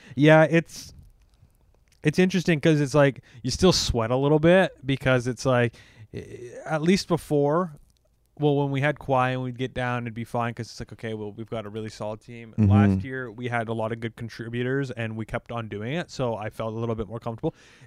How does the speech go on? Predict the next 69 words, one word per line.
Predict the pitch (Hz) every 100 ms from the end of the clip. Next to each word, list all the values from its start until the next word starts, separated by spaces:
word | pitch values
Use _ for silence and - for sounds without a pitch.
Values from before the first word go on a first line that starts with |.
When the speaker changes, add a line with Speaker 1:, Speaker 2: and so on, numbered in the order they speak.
| -
Speaker 1:
This | 180 -
year, | 233
it |
was | 185 151
a |
bit | 143 165
of | 139
a |
red | 127 139 127
flag | 143 147 160 160 135
or | 127 113
a |
question | - 151 147 151
mark, | 143 143 143
I |
should | 135 135
say, | - 139 135
because, | 131 135 123 - _ _ - - -
you | 131
know, | 123 107
you | 113 139
get | 165 147
down | 151 151 147
and, | 131 120 104
and | 127
you're | 127 123
like, | 113 -
okay, | 127 - 120 107
do, | 120 151 147
do | 139 185
we | 185
even | 185 175
have | 147 151
enough | 135 131
scoring | - - 139 131
to | 120
get | 113 107
back | 113 110 104 -
in? | 120 110
'Cause | 123 113
Speaker 2:
Yeah. | 104 101
Speaker 1:
what | 135
our | 123 117
big | 107 147 139 123 113 _ _
issue | 131 131 - 117
is | 107
scoring, | - - 120 120 110
and, | 107
like, | 101
Speaker 2:
Mm-hmm. | 107 110 113 107
Speaker 1:
even | 98 151 143 127
when | 123
we're | 117 113
leading, | 113 123 120 110
we're, | 107 107 101
we're | 110
having | 110 117 110 104
a | 104
hard | 117 110
time | 117 113
doing | 113 123
that. | 113 107
So |
it's | 113
like, | 120 107
do | 131
we | 135
have | - 156 156 135
the, | 123 120 113